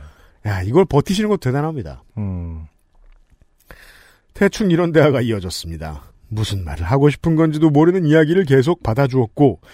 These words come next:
Speaker 1: 그는 매일 비슷한 시간에 와서 저를 괴롭히더군요.
Speaker 2: 아, 이게 문제죠.
Speaker 1: 그리고 국회의원 선거는 끝났고,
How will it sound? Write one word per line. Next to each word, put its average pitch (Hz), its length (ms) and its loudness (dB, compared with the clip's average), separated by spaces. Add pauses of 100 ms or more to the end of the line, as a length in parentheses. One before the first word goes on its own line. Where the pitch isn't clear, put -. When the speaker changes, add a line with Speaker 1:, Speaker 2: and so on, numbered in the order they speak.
(220)
Speaker 1:
그는 175 460 0
매일 220 320 4
비슷한 240 460 0
시간에 208 280 0
와서 160 360 2
저를 151 420 0
괴롭히더군요. 147 720 2
Speaker 2:
아, 95 580 -6
이게 139 180 -6
문제죠. 87 640 -6 (880)
Speaker 1:
그리고 220 340 4
국회의원 190 500 2
선거는 160 400 0
끝났고, 143 500 0